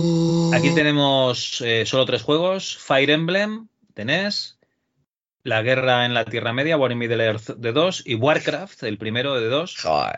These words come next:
Speaker 2: aquí, aquí,
Speaker 1: Y,
Speaker 2: aquí difícil, aquí difícil.
Speaker 1: por supuesto, aquí ha ganado el dos, ¿vale? Ochenta y ocho coma nueve por ciento de los votos se han ido para el Warcraft.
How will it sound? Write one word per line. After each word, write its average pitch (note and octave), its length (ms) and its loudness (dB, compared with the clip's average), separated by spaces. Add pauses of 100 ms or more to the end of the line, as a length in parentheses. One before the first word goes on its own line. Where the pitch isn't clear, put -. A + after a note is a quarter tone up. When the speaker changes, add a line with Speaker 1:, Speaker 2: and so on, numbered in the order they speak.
Speaker 2:
aquí, - 200 -16
aquí, - 240 -12
Speaker 1:
Y, - 20 -2
Speaker 2:
aquí D#3+ 300 4
difícil, G2 400 -12 (100)
aquí G#2 160 -8
difícil. G2+ 180 -4
Speaker 1:
por G2 120 -4
supuesto, B2+ 680 -2
aquí A#2 200 -4
ha A#2+ 80 0
ganado D3 580 -2 (380)
el G2 180 -8
dos, - 640 -6
¿vale? C3 340 -4
Ochenta A2+ 640 0
y A#2+ 60 4
ocho C#3 200 0
coma C3 200 2
nueve B2+ 180 4
por A2+ 140 0
ciento A#2 320 -2
de A2+ 80 2
los A2 160 0
votos D#3 440 0
se B2+ 100 -2
han A2+ 100 0
ido A2+ 160 0
para G#2+ 160 2
el G#2 60 0
Warcraft. E3+ 640 -2